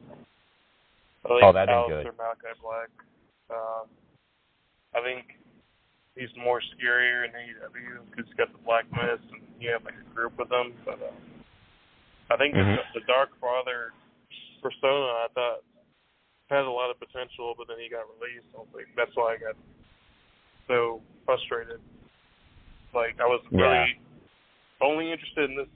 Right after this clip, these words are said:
Speaker 1: in this character, and, like, just gets cut. I'm like, damn it!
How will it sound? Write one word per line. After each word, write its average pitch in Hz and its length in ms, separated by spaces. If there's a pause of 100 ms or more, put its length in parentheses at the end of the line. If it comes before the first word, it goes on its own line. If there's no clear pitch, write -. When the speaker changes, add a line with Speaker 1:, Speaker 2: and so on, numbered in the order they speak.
(140)
Speaker 1:
in 127 120
this 135 160 (1800)
character, 127 560
and, 117 120
like, 113 180 (220)
just - 160
gets 123 140 (140)
cut. 120 220
I'm - 240
like, - 120 (100)
damn 120 200
it! 95 80